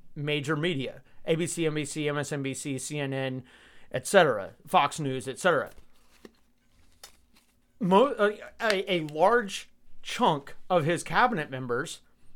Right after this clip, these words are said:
had connections, direct connections to people high up in those media. Okay? So now, the, the whole, and, and for those of you on the left,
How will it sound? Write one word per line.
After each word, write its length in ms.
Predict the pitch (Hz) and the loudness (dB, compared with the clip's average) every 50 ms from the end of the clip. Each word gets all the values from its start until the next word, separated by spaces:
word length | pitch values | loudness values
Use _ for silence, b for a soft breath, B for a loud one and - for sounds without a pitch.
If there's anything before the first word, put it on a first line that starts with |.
| - - - - | -14 -14 -14 -4
had 240 | - 180 202 190 151 | 2 4 4 4 4
connections, 600 | - 185 180 196 220 220 - - 160 147 143 - | 2 0 2 2 2 0 0 -4 -4 -4 -4 -6
direct 360 | - 151 147 139 156 220 226 | -4 0 2 4 4 4 4
connections 640 | - - 208 165 147 143 - - 151 139 143 139 - - b b b b b b b b b b b b - | 2 -2 0 0 0 -2 -4 -6 -8 -6 -8 -8 -12 -16 b b b b b b b b b b b b -6
to 120 | - 185 | -4 -2
people 420 | 165 - 185 202 196 202 185 180 - | 0 0 0 0 0 2 0 0 0
high 300 | - 180 180 196 208 185 | 0 0 0 0 2 2
up 220 | 151 143 147 - - | 2 2 2 0 -4
in 140 | - 170 156 | -6 -4 -2
those 200 | 151 151 147 117 | -2 -2 -2 -2
media. 440 | 127 135 135 127 120 113 - - - - - _ - _ _ _ _ _ _ - - - - - - - - - - | -4 -4 -4 -4 -6 -10 -12 -16 -20 -20 -20 _ -20 _ _ _ _ _ _ -20 -20 -18 -18 -20 -20 -20 -20 -14 -10
Okay? 480 | 151 139 - 156 156 170 139 - - - - - - - - - - - - - - - - - - - - - - - - - - - - | -8 -2 2 4 4 4 2 0 -4 -8 -18 -20 -16 -14 -14 -12 -12 -12 -14 -14 -16 -18 -20 -20 -18 -18 -16 -16 -16 -18 -18 -20 -20 -14 -4
So 260 | - - 220 196 175 | 2 6 8 8 8
now, 640 | 160 160 180 240 285 285 180 139 131 131 156 - - - - - - - - - - - - - - - - - _ _ _ - | 6 4 4 6 8 6 6 6 4 2 0 -4 -6 -10 -14 -16 -18 -20 -20 -20 -20 -20 -20 -20 -20 -20 -20 -20 _ _ _ -4
the, 380 | 185 147 208 208 190 185 190 190 | 2 6 6 6 6 4 0 -2
the 200 | 196 170 196 180 | -2 0 0 0
whole, 400 | - - 226 240 226 208 202 202 | 2 4 6 6 6 6 2 2
and, 200 | 208 196 190 202 208 | 0 0 -2 -2 -2
and 340 | 202 185 185 175 160 - - | -4 -4 -4 -6 -10 -10 -6
for 140 | - 196 175 | -4 0 4
those 260 | 165 196 254 254 233 | 6 4 4 4 0
of 60 | 226 | -2
you 120 | 226 226 208 | 0 2 2
on 120 | 185 170 | 2 2
the 80 | 147 139 | 0 -2
left, 520 | 127 127 147 143 107 98 101 - - - | 0 4 4 4 4 2 -4 -10 -18 -20